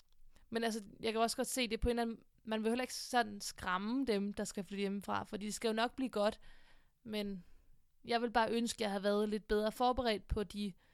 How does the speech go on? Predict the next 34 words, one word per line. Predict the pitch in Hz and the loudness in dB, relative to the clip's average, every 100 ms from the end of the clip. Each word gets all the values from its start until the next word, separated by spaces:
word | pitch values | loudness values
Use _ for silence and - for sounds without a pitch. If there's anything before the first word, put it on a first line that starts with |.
| _ - _ | _ -20 _
negative | - 233 240 240 - 208 | 0 2 4 2 2 0
sider | 190 214 202 202 | 0 -2 0 -2
af | - 196 | -2 -4
at | 190 | -4
være | 190 | -6
flyttet | - 196 | -6 -4
hjemmefra. | 196 196 196 196 - - - - - - | -4 -4 -2 -2 -2 -14 -20 -20 -20 -8
Fordi | 220 208 | -4 0
jeg | 208 | 0
troede | - 240 226 | 0 0 2
virkelig, | 220 214 220 202 | 0 0 -2 -2
at | 196 - | -4 -4
det | 208 | -2
var | 202 196 | 0 0
piece | 190 - 233 220 | 0 0 2 0
of | 233 | 0
cake, | - 220 202 202 - | -2 -4 -4 -4 -12
og | - 202 190 | -6 -4 -4
at | - 185 - - - - - _ _ _ _ _ - | -4 -8 -8 -16 -18 -20 -20 _ _ _ _ _ -10
det, | 220 214 175 - - - - - _ - - | -2 -2 -4 -18 -20 -20 -20 -20 _ -20 -18
ja, | 165 214 214 202 - - _ _ _ _ _ - | -8 -4 -2 -4 -8 -20 _ _ _ _ _ -14
det | 208 | -8
bare | 180 180 | -4 -4
var | 185 | -4
lykken. | 180 190 - 190 196 | -4 -4 -6 -10 -8
Og | 190 - | -10 -6
det, | 214 202 | -4 -2
øh, | 196 185 - - - - | -4 -6 -8 -14 -8 -4
det | 202 | 6
var | 214 | 8
det | 311 | 10
også | 247 220 233 | 8 8 0
med | |
tiden. | 208 240 208 196 196 | -2 -2 -2 -2 -6